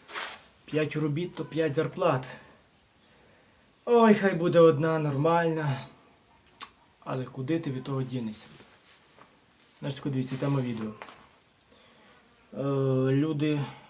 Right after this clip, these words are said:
частенько мене запитували раніше. Ну, звісно, кожен має свою позицію на рахунок того чи іншого питання, свою відповідь на те чи інше питання, розуміння того питання,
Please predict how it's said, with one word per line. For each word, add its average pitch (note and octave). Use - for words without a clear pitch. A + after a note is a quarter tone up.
частенько E3
мене D#3
запитували C#3+
раніше. D3
Ну, E3+
звісно, E3+
кожен E3
має E3
свою F#3+
позицію C#3
на C3+
рахунок C3+
того C#3
чи C#3+
іншого C3+
питання, B2
свою F3+
відповідь C#3+
на C#3
те C3+
чи C#3
інше C3
питання, A#2+
розуміння F3
того D3
питання, A#2+